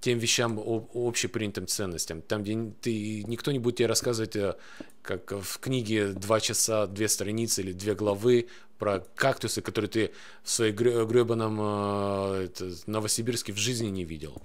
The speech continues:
Либо черт знает где, там, где у тебя просто снега не размораживаются.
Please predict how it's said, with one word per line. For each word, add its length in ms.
Либо 300
черт 200
знает 160
где, 140
там, 180
где 80
у 60
тебя 280
просто 360
снега 440
не 220
размораживаются. 760